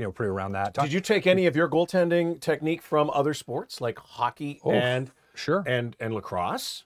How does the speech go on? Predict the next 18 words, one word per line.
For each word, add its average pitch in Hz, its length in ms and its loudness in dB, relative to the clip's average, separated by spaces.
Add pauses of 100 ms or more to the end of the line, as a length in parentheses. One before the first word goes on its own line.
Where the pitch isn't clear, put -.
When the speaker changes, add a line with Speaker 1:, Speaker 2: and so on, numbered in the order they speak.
(100)
Speaker 1:
Absolutely. 104 760 -4
Speaker 2:
Really? 202 160 -12 (140)
Speaker 1:
Absolutely. 104 640 -8
And 101 160 -2
then 131 100 2
I 135 60 0
did 127 180 4
some 120 200 0
judo, 117 360 4
which 107 240 0
actually 110 560 -2 (220)
really 120 240 2
helped 117 360 0
with, 104 280 -4 (280)
uh, 95 480 -2 (760)
physical 135 520 2
literacy. 127 400 -2
Speaker 2:
For, - 200 -4